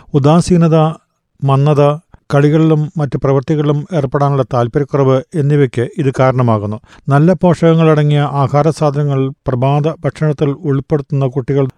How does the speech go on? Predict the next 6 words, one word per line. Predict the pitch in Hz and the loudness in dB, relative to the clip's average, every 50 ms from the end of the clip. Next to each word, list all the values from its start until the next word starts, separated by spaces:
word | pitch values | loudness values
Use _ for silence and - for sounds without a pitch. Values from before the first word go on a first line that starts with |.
| _ _ - | _ _ -2
ദിവസം | 151 143 143 160 - - 180 165 | 0 2 2 2 2 2 2 4
മുഴുവൻ | 156 147 143 143 135 131 - | 4 4 4 4 2 0 -4
ഊർജ്ജസ്വലരായി | 170 139 143 147 139 156 151 - - 151 143 139 139 139 | -2 2 2 2 2 0 -2 0 0 0 2 4 4 2
തുടരുന്നത് | 135 - 139 135 127 139 135 139 135 127 131 123 110 - _ _ _ - - | 2 2 0 2 2 2 2 2 2 4 4 2 2 0 _ _ _ -4 0
ഗവേഷകർ | 135 139 131 147 147 - - 139 135 135 117 - - - | 2 2 4 4 2 2 0 0 0 0 0 -2 -4 -2
കണ്ടെത്തിയിട്ടുണ്ട്. | 131 135 131 110 - 120 107 - 120 104 104 | 0 0 0 0 0 -2 -2 -2 -6 -8 -8